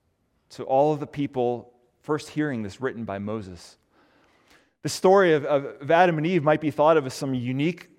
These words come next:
situation just for the first couple, but Moses, writing by, under inspiration of the Holy Spirit, now applies it to all of us. He says, "Therefore," in verse twenty-four, "a man shall leave his father and mother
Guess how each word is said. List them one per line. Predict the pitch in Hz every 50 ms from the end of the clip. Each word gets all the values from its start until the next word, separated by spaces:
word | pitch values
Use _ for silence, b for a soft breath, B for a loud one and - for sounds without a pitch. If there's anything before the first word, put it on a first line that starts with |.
| _ _
situation | - - - 175 - - 156 135 143 151 180 - - - 127 120
just | 143 156 151 -
for | - 151
the | 127 -
first | - - 156 151 - - -
couple, | - 156 160 160 151 135 117
but | 98 123 123 - B B B B B B B B B B _ _ _ _ _ _ _
Moses, | - 143 151 165 190 208 170 170 151 147 - -
writing | 147 135 147 160 170 170 160 143
by, | 147 139
under | - 143 139 127 135 139
inspiration | 165 165 - - 160 160 165 160 - 139
of | 135 143
the | 131
Holy | 120 143 160 156 151
Spirit, | - - - - 180 165 143
now | 147 143 135 131
applies | 123 - - - 156 147 151 156 151 123
it | 127 -
to | -
all | - - 135 147 208 208
of | 170 101
us. | 98 87 - - - - - _ _ _ _ _ _ _ _ _ _ _ _ _ _ _ _ _ _ _ _ _ _ _ _
He | - 131
says, | - 151 139 123 120
"Therefore," | 123 131 139 139 - - 117 98 92 85 82 82 _ _
in | - 101
verse | 101 110 104 -
twenty-four, | - - 113 104 98 - - 95 92 92 87 87 _ _ _ _ _ _ _ _ _ _ _ _ _ _ _ _ _ _ _ _ _ _ _ -
"a | 110
man | 131 139 147 151
shall | 151 - 147 123
leave | 123 123 123 113
his | 110 104 98
father | - - 117 113 120 139 143 135
and | 127 113
mother | 98 92 87 92 92 95 95